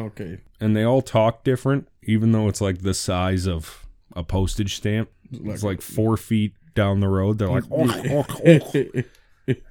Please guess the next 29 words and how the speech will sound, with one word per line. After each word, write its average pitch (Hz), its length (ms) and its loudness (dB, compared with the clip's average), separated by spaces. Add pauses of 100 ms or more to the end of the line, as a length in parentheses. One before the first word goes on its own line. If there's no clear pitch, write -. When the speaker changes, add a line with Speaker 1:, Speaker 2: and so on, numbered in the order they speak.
Speaker 2:
And 113 140 0
then 117 140 4
four 113 260 0
feet 113 280 0
down 110 200 0
the 113 80 0
road 107 220 0
the 104 100 0
other 113 160 0
way, 117 80 0
they're 113 100 0
like, 123 200 -4
"Oh, 339 320 6
governor." 285 480 0 (240)
Speaker 1:
Like 113 180 -2
just 117 220 -4
a 110 80 -6
swan 127 500 -2
ride 123 320 -2
away, 127 320 -2
how 123 160 -2
they 110 140 -4
just 107 240 -8
be 117 160 -6
on 110 120 -12 (280)
it. - 100 -4 (220)
Speaker 2:
It's - 160 -4
ridiculous. 131 760 2
Speaker 1:
Yeah. 107 240 -8